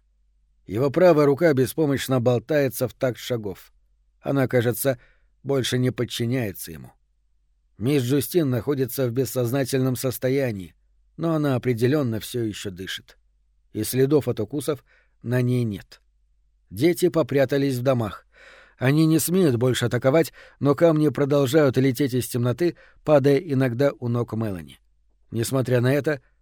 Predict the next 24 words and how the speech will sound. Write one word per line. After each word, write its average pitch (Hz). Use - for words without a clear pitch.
она 131
держит 131
там 127
Паркса. 101
Если 127
они 131
побегут, 127
дети 170
могут 139
опять 135
начать 127
их 135
преследовать, 127
и 180
тогда 139
им 156
придётся 131
сражаться. 107
Они 139
поворачивают 147
за 127
угол 127
и, 110
наконец, 147